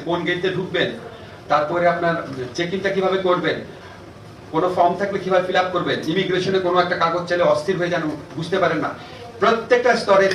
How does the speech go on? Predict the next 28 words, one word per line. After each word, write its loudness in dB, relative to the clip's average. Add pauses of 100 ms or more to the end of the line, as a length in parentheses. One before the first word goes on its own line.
(140)
পাশে 2
দাঁড়িয়ে 4 (120)
হেল্প 2
করবে 2 (500)
প্রবাসী 4
কল্যাণ 4
ডেস্কের 0
কর্মী। 2
দরকার 2
হলে 4
আমরা 4
আউটসোর্সিং 0
এর 0
মাধ্যমে 2
নতুন 0
ছেলেদেরকে -2
ট্রেনিং 0
দিয়ে 2
নিয়োগ 0
করব, -6 (320)
সেটা 4
আমরা 4
দুই 2
সপ্তাহ 0
থেকে -2 (540)
এক 2
মাসের 2
মধ্যে -2